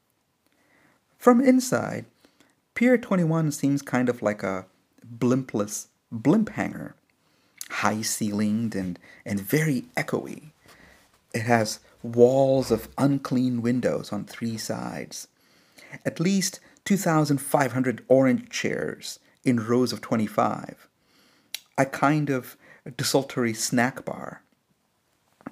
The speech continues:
and restrooms with very long lines. The acoustics are brutal, and it's tremendously loud.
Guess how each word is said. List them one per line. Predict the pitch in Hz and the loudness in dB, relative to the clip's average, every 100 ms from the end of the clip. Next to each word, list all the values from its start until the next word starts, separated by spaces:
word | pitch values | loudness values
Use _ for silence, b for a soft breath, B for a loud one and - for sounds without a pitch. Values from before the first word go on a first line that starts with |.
| - | -2
and | 143 139 | 0 4
restrooms | 190 - - 98 - - b b b | 2 2 -8 -10 -8 -10 b b b
with | 120 | -6
very | 107 104 113 123 104 | -6 0 2 2 -4
long | 104 101 104 | -4 -4 -2
lines. | 98 107 113 - - - - _ b b b b b b b _ | -4 -6 -8 -12 -16 -18 -18 _ b b b b b b b _
The | 127 | -2
acoustics | 110 - 135 - - - - _ _ - | -2 0 -2 -2 -8 -10 -14 _ _ -10
are | 113 117 | -6 -6
brutal, | 113 120 127 135 - - - _ _ - - | -6 -2 0 0 -6 -10 -14 _ _ -16 -6
and | 110 | -4
it's | 101 - - _ - | -2 -4 -8 _ -8
tremendously | - 107 101 101 98 - - 87 | -4 -4 -4 -6 -4 -6 -10 -12
loud. | 98 101 - - - - | -10 -10 -10 -12 -14 -16